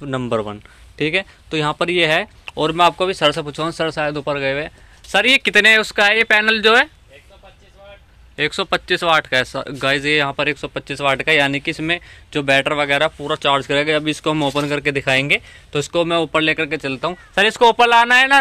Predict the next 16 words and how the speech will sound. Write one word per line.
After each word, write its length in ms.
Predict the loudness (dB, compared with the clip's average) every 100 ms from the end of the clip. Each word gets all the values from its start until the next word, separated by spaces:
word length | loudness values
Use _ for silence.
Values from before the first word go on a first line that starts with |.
| 6
या 180 | 4
अभी 180 | 4 4
नहीं? 200 | 4 2 -4 _ _ -20 _ -20 _ -20 -20 -20 -20 -20 _
ऊपर 220 | -4 0 2
लेके 240 | 0 0
चलते 280 | -4 -4 -2
हैं 80 | 0
गाइस, 180 | 0
और 140 | 0 0
मैं 100 | 0
आपको 320 | 0 -2 -4
ऊपर 180 | 0 0
ही 60 | 0
ओपन 300 | 0 -2 -2
करूँगा 300 | -2 -2 -6
इसको। 300 | -6 -12